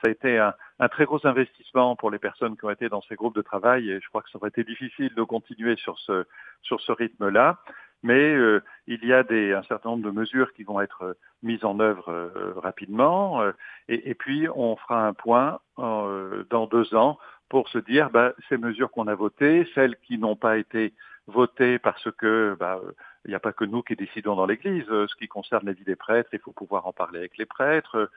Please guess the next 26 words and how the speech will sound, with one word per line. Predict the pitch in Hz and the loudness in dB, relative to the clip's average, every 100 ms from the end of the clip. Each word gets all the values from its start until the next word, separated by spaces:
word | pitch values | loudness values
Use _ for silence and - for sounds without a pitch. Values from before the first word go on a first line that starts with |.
| - - _ | -20 -20 _
ce | 131 | -4
qui | - 120 | -4 -6
concerne | 110 104 120 107 101 | -8 -4 -2 -2 -2
l'accompagnement | 95 104 104 95 101 | -4 -4 -2 0 -2
spirituel, | - 101 104 - 107 104 101 | -6 -12 -10 2 4 4 2
eh | |
ben, | 92 90 | -4 -6
il | |
faut | - 104 | -8 -16
pouvoir | - 92 90 | -12 -10 -8
en | |
parler | 90 87 95 95 | -6 -6 -6 -8
avec, | 85 87 - | -10 -14 -16
euh, | 92 - - - _ | -20 -18 -20 -20 _
des | 110 | -6
personnes | 104 98 - 101 | -4 -4 -2 -2
qui | 107 | -4
font | - 104 | -4 -4
l'accompagnement | 92 98 104 92 98 | -4 -4 -4 -4 -8
spirituel. | - 87 85 - 110 139 143 - - - | -8 -12 -8 2 4 4 -4 -20 -20 -6
Eh | 120 | -4
bien, | 107 123 139 135 | 2 4 4 -2
euh, | 113 107 | -4 -4
il | 101 | 0
y | 117 | 2
aura | 107 117 123 | 4 2 2